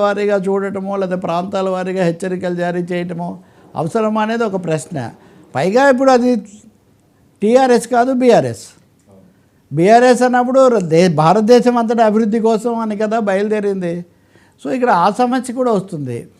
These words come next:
మూడవది, ఒకరిని చూసి ఒకరు. వీళ్ళు ఇలా అనగానే, వీళ్ళు ఇలా అన్న మరుక్షణం తెలుగుదేశం వాళ్ళు మళ్ళీ అదే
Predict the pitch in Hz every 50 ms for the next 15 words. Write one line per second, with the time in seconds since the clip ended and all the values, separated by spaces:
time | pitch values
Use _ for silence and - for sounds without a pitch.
0 | _ _ _ _ 220 269 294 311 302 302 285 302 294 277 247 233 240 277 254 277
1 | 277 262 277 262 220 247 180 123 127 120 120 131 156 220 262 269 269 269 269 262
2 | 262 240 233 247 254 254 269 262 247 233 180 151 151 214 240 - _ _ _ _
3 | _ _ _ _ _ _ _ _ _ _ _ _ _ _ _ _ _ _ _ _
4 | _ _ _ _ _ _ _ _ 160 202 254 269 269 269 269 269 269 254 240 240
5 | 254 277 285 262 262 254 254 262 226 220 - - 277 277 294 302 294 226 240 233
6 | 233 262 262 254 254 240 - 254 247 240 240 247 262 269 269 269 262 247 240 240
7 | 247 240 - _ _ _ _ _ 190 233 269 277 277 254 226 247